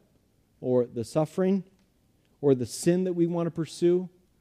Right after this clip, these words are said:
or the plans that we have in our head or the money that we are earning. On and on the potential idols can go. What we're calling our church to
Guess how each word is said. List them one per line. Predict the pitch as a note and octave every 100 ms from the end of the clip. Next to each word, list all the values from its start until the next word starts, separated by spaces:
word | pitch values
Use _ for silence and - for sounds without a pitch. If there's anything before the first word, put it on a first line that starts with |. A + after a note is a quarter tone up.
| _
or | C#3
the | C#3
plans | C3 - E3 E3+ F3 C3+
that | C3
we | A2+ D3 F3
have | E3 E3 E3
in | C3+
our | C#3
head | D3+ D#3+ E3 E3 - _ _ _
or | C3+
the | B2+
money | A#2 C#3 D#3+ F3
that | F3
we | D3+
are | D#3+ D#3
earning. | D#3+ D#3+ E3 F3 D#3+ _ _ _ _ _ _
On | D#3 F#3+ G3+
and | F3+
on | F3 C#3
the | A#2+
potential | - - D#3+ - C#3+ -
idols | C3+ C3+ B2+ B2 -
can | - B2
go. | B2+ A#2 G#2+ _ _ _ _ _ _ _ _ _ _
What | C3+ E3
we're | D#3+
calling | - E3+ F3
our | D#3+
church | C#3+ - D#3+ -
to | - D#3+ C3